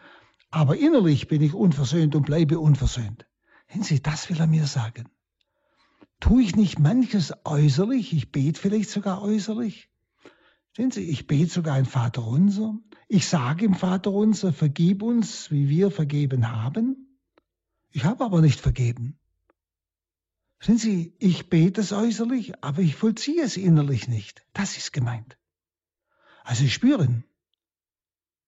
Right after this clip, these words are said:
er spricht jetzt zu mir. Und er benutzt jetzt gleichsam diese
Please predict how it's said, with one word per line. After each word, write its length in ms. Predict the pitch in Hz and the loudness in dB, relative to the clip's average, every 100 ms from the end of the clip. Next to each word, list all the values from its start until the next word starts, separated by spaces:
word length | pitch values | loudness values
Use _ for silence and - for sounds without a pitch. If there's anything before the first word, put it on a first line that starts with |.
| _ _ _ - | _ _ _ -8
er 140 | 147 | -4
spricht 400 | - - 147 - | -4 -2 -2 0
jetzt 300 | 127 110 - | -4 -4 -6
zu 120 | 139 | -4
mir. 260 | 131 220 196 - _ _ _ _ _ _ _ _ _ _ _ _ _ _ | 2 2 2 -6 _ _ _ _ _ _ _ _ _ _ _ _ _ _
Und 140 | - 147 | 0 4
er 60 | 143 | 6
benutzt 520 | 160 170 294 - - | 8 6 4 -4 -2
jetzt 380 | 170 233 - - | -2 -2 -8 -8
gleichsam 540 | 143 208 - 262 269 | -6 -4 -2 -2 0
diese 540 | 185 170 151 254 208 | 0 -2 0 -2 -2